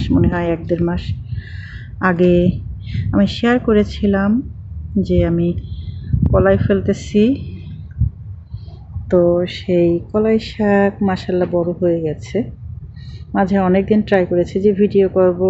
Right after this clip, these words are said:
কী অবস্থা এখন দেখাবো, কেন যেন হয়নি।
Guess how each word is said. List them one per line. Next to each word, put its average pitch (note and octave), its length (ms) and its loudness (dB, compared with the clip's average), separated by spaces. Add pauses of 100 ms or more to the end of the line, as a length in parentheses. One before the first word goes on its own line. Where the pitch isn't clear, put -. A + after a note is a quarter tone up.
(160)
কী G3 160 -2
অবস্থা F3+ 500 -2 (340)
এখন E3+ 320 -4 (500)
দেখাবো, F3 440 -2 (800)
কেন A3+ 220 4
যেন G3+ 180 4
হয়নি। E3 420 0